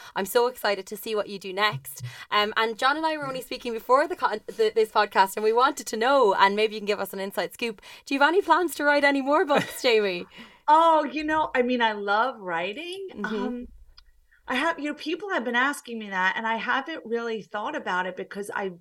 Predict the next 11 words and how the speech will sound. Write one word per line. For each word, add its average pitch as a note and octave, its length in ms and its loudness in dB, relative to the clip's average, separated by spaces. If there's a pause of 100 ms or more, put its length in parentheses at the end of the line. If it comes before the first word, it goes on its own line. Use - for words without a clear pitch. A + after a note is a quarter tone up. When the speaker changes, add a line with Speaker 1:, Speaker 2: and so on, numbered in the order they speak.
Speaker 2:
been A#3+ 460 -6 (480)
so, G#3+ 720 -4
um, F#3 480 -10 (180)
engaged G#3+ 960 -4
in G#3 160 -8
just G3+ 280 -4
having G#3+ 380 -2
great G#3+ 200 -4
conversations G#3 1000 -4
with, G3+ 220 0
like, F3+ 460 4